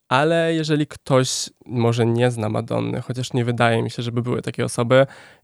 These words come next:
jeżeli są, to po tej audycji już będziecie wszystko wiedzieli, na szczęście, więc nie musicie się nikomu przyznawać, że nie wiecie, kim jest Madonna.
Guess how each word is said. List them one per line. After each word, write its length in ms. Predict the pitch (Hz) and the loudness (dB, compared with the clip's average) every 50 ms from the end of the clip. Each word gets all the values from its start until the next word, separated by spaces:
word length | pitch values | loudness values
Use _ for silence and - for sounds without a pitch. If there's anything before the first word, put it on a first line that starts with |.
| _ - | _ -2
jeżeli 260 | 127 123 131 127 131 | 0 2 2 2 0
są, 340 | - - 139 127 131 131 127 | 2 4 4 6 6 4 2
to 640 | - 139 127 127 123 127 123 123 123 123 127 123 - _ _ _ _ _ _ _ _ _ | 2 2 4 4 6 6 6 6 4 4 2 -2 -6 _ _ _ _ _ _ _ _ _
po 360 | - - 123 120 123 127 127 | -2 2 4 6 6 6 4
tej 200 | - - 139 131 | 2 2 2 4
audycji 500 | 131 131 131 135 139 135 - - 147 139 | 4 4 2 2 -2 -2 -2 -2 0 2
już 140 | 135 135 139 | 2 2 2
będziecie 340 | 135 135 135 135 - - 131 | 0 0 0 0 -2 -4 -8
wszystko 440 | - - - - 117 - - 135 120 | -6 -6 -6 -6 -6 -4 -2 0 0
wiedzieli, 380 | 120 117 120 123 120 127 123 | 2 2 4 4 4 4 2
na 100 | 120 123 | 2 0
szczęście, 460 | - - - 123 123 - - 135 127 - - - - - - _ - | -2 -2 -2 -2 -2 -2 0 -2 -2 -2 -4 -20 -20 -20 -10 _ 0
więc 200 | 127 123 - - | 0 0 2 2
nie 100 | 123 120 | 2 4
musicie 220 | 117 113 - 117 | 2 2 0 -2
się 120 | - 120 | -2 -2
nikomu 300 | 120 117 - 120 120 120 | -4 -4 -2 -2 -4 -4
przyznawać, 640 | - - - - 120 113 123 113 - 110 113 - - | -4 -4 -6 -6 -4 -2 -2 -2 -2 -4 -6 -6 -6
że 220 | - - - 131 - - - | -6 -6 -6 -8 -8 -6 -2
nie 160 | 127 127 117 | -2 0 0
wiecie, 280 | 123 120 - - - | 0 -2 -4 -6 -12
kim 200 | - - - 120 | -10 -6 -4 -4
jest 220 | 120 117 - - - | -2 -4 -6 -4 -2
Madonna. 440 | 123 120 117 120 110 113 110 104 | 0 0 0 0 -2 -2 -6 -8